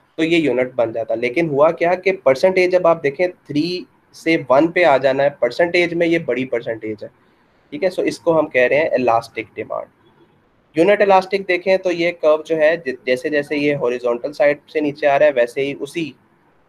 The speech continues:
मतलब, angle के अंदर vertical side पे आ रहा होगा। और अगर आप inelastic की बात करें तो ज़्यादा ये वर्टिकल side पे है, और vertical side पे मतलब straight होता जाएगा। और जो बिल्कुल exactly inelastic है,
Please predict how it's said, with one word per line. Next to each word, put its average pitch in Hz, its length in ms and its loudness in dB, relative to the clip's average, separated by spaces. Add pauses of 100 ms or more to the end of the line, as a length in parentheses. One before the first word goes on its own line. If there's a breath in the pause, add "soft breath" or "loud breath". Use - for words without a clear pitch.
(140)
मतलब, 117 300 -4
angle 127 320 2
के 131 120 -2
अंदर 120 220 0
vertical 120 460 -2
side 113 300 -2 (100)
पे 143 120 -6 (720)
आ 117 140 2
रहा 107 120 2
होगा। - 280 -10 (540 soft breath)
और 143 120 6
अगर 170 180 4
आप 180 240 0
inelastic 185 560 2
की 190 120 -6
बात 160 280 2
करें 175 220 -2
तो 175 120 -4
ज़्यादा 131 420 2
ये 160 200 0
वर्टिकल 120 560 -4
side 110 440 -6
पे 113 60 -8
है, - 180 -14 (340)
और 113 120 0
vertical 117 380 -2
side 120 220 0
पे 127 100 -4
मतलब 127 260 0
straight 147 380 0
होता 117 220 -2
जाएगा। 113 280 0
और 127 80 0
जो 143 80 0
बिल्कुल 196 560 -2
exactly 160 640 -2
inelastic 147 680 0
है, 104 80 -10